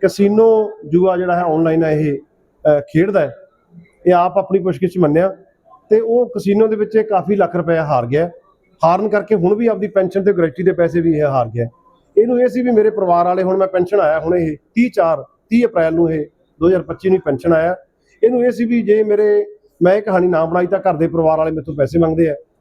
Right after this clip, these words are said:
ਉਹ ਪੈਸੇ ਮੈਂ ਕਿੱਥੋਂ ਦੇਵਾਂਗਾ। ਪੈਸੇ ਇਹਦੇ ਕੋਲ ਹੈ ਨਹੀਂ ਸੀ, ਇਹਨੇ ਝੂਠੀ ਕਹਾਣੀ ਬਣਾ ਕੇ ਆਪਦੇ ਪਰਿਵਾਰ ਨੂੰ, ਅਹ, ਇਹ ਤਸੱਲੀ ਕਰਾਉਣ ਦੀ ਖਾਤਰ ਕਿ ਮੇਰੇ ਪਰਿਵਾਰ ਵਾਲੇ ਮੈਥੋਂ ਪੈਸੇ ਨਾ ਮੰਗਣ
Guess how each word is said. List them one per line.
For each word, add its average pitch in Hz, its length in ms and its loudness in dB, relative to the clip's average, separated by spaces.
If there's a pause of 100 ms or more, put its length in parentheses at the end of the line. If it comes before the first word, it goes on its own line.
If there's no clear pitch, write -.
ਉਹ 214 60 2
ਪੈਸੇ 190 280 0
ਮੈਂ 190 100 -2
ਕਿੱਥੋਂ 170 240 -6
ਦੇਵਾਂਗਾ। 127 360 -2 (320)
ਪੈਸੇ 196 240 2
ਇਹਦੇ 240 140 0
ਕੋਲ 226 140 -2
ਹੈ 170 180 0
ਨਹੀਂ 190 120 0
ਸੀ, 202 120 -6
ਇਹਨੇ 220 160 0
ਝੂਠੀ 208 300 -4
ਕਹਾਣੀ 202 200 0
ਬਣਾ 160 220 0
ਕੇ 151 160 -6
ਆਪਦੇ 170 180 -2
ਪਰਿਵਾਰ 170 400 0
ਨੂੰ, 180 220 -2 (480)
ਅਹ, 175 400 0
ਇਹ 233 160 2
ਤਸੱਲੀ 202 380 0
ਕਰਾਉਣ 196 220 0
ਦੀ 180 100 0
ਖਾਤਰ 160 300 -4
ਕਿ 190 240 2 (180)
ਮੇਰੇ 180 120 2
ਪਰਿਵਾਰ 170 360 0
ਵਾਲੇ 175 140 -2
ਮੈਥੋਂ 170 200 -2
ਪੈਸੇ 160 260 -2
ਨਾ 170 80 2
ਮੰਗਣ 180 260 0